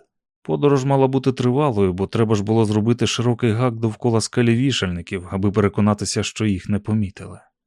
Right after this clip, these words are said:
"Напевно, вони вважають нас сліпими". "Це тупо з їхнього боку", —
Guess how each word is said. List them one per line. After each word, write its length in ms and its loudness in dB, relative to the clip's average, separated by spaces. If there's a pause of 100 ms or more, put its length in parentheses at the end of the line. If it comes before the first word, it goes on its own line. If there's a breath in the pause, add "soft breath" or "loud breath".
(360)
"Напевно, 540 0
вони 200 2
вважають 460 -2
нас 160 -4
сліпими". 640 -4 (460)
"Це 200 0
тупо 440 0
з 80 0
їхнього 360 4
боку", — 380 -6